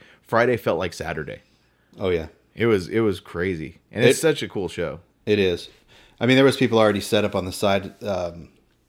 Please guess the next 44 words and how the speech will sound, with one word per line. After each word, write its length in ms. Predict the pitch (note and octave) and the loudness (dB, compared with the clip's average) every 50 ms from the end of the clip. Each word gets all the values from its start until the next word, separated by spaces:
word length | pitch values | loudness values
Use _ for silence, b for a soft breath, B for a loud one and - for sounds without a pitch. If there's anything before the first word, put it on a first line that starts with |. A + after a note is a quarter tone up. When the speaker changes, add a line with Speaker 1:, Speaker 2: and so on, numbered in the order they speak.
| _ _ _ _ _ _ _ _ _ - | _ _ _ _ _ _ _ _ _ -8
Speaker 2:
on 120 | A2 G2+ G2 | -6 -6 -6
the 60 | F2+ | -4
sides 320 | - - F#2+ G2 F#2+ F#2+ | -2 -2 -2 -2 -2 -4
of 60 | F#2 | -8
the 80 | F2 E2+ | -8 -8
streets 320 | - - - G2+ G#2 - | -8 -6 -4 -6 -4 -4
on 100 | G2 E2+ E2 | -6 -6 -2
Thursday 300 | F#2+ F#2+ F#2 F2+ F#2+ F2+ | -2 -4 -2 -2 -4 -6
when 100 | F2 F2 E2+ | -4 -6 -6
we 80 | E2 | -6
got 240 | D#2+ F2 F2+ - - | -4 -4 -4 -4 -4
there. 160 | F2 E2+ E2+ | -4 -4 -4
You 100 | E2+ F2 | -4 -6
know 80 | F#2 F#2 | -6 -8
what 80 | F2+ | -8
I 40 | F2 | -8
mean? 200 | F2+ F#2 F#2+ F#2 b b b b b b b b b - | -8 -8 -8 -10 b b b b b b b b b -12
It's, 200 | G2 - - - | -10 -8 -4 -2
uh, 340 | G2 F2+ E2+ E2+ D#2 D2+ - _ _ _ _ _ _ _ _ _ _ _ _ _ _ _ _ _ _ _ _ _ - | -2 0 0 -2 -2 -6 -8 _ _ _ _ _ _ _ _ _ _ _ _ _ _ _ _ _ _ _ _ _ -4
you 80 | G#2+ | -2
know, 100 | G2+ G2 | -2 0
if 100 | F#2+ - | 0 -2
you've 140 | A2 G#2+ A2 | -4 -2 2
never 220 | B2 B2 B2 B2+ A#2 | 2 4 4 4 2
been 220 | G2 G#2 A2 A2 | 4 4 4 4
there, 200 | G#2+ G#2 G2+ G2+ | 4 2 2 0
it's 160 | G2+ G2+ - | 0 -2 -4
in 140 | G2+ F#2+ G2 | -4 -4 -4
a, 160 | F#2+ F#2 G2+ - - | -4 -6 -8 -8 -8
it's 200 | A2 G2+ - - | -10 -8 -6 -4
in 100 | G#2 G2 | -4 -4
a 40 | F#2+ | -4
town 260 | - A2 G2 G2+ G2 | -4 -4 -4 -4 -2
called 180 | G#2 G2+ F#2+ F#2+ | -2 -4 -2 -2
Maggie 260 | F#2+ F#2 F#2+ F#2+ F#2+ | -4 -4 -4 -4 -4
Valley, 320 | F#2+ G2 F#2+ F#2+ F#2+ F#2+ | -4 -2 -2 -2 -2 -4
North 240 | F#2+ F#2 F#2 F#2 - | -4 -6 -8 -8 -6
Carolina. 520 | - F#2+ F#2+ F#2+ F#2 F2+ F2+ F2 F2 F2 b b b b b b b b b _ | -4 -4 -2 -2 -4 -4 -6 -8 -8 -10 b b b b b b b b b _
Small 360 | - - - B2 B2+ B2+ B2 | -8 0 4 6 6 6 6
town, 360 | - B2+ A#2 A2+ A2+ A2 A2 | 4 4 4 4 4 2 2
but 240 | G#2 G2+ F#2 - - | 0 -2 -4 -4 -2
tons 260 | - C3 C#3 D3 C#3 | 0 2 2 4 4
of 100 | C3 G#2 | 2 2
hotels 640 | A#2+ B2 A2 - - A#2+ A2 G#2+ G#2 G2 - - - | 2 2 2 2 2 2 2 2 2 0 -4 -8 -16